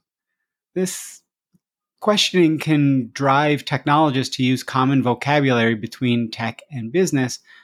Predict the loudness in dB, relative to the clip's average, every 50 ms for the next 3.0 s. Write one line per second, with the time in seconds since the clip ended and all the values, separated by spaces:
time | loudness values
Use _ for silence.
0 | _ _ _ -2 -2 0 2 2 0 2 2 0 -2 0 2 2 2 2 0 -2
1 | -4 -2 0 2 2 2 2 2 0 -4 -8 _ -8 -4 0 2 4 4 4 4
2 | 4 2 2 0 -2 -2 -4 -2 0 2 2 2 2 2 0 -2 -4 -6 -10